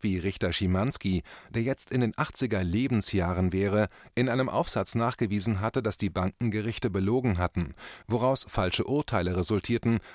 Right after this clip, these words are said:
die wiederum zu einer falschen Rechtsprechung geführt hatten, weil Richter sich auf diese Urteile beriefen.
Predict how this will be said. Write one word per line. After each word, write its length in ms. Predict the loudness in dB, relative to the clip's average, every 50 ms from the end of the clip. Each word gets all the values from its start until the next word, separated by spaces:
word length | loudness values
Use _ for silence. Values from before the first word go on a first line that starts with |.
| -20 -6 -4
die 120 | -2 0
wiederum 360 | 2 2 2 4 4 2 2 2
zu 100 | 2 2
einer 220 | 2 2 0 0
falschen 400 | 0 0 0 0 2 0 0 0
Rechtsprechung 640 | 0 0 -2 -2 -4 -4 -2 -2 -2 0 0 0 0
geführt 340 | 0 0 0 -2 0 2 0
hatten, 280 | 0 2 2 0 0 0 -4 -12 -20 -16 -4
weil 200 | 0 0 2 2
Richter 340 | 0 0 -2 -2 0 0 0
sich 160 | 0 -2 -4
auf 80 | -4 -2
diese 280 | -2 0 0 0 -2
Urteile 500 | 0 -2 -4 -2 -2 -2 0 0 0 0
beriefen. 560 | 0 0 0 0 -2 -2 -2 -4 -6 -6 -6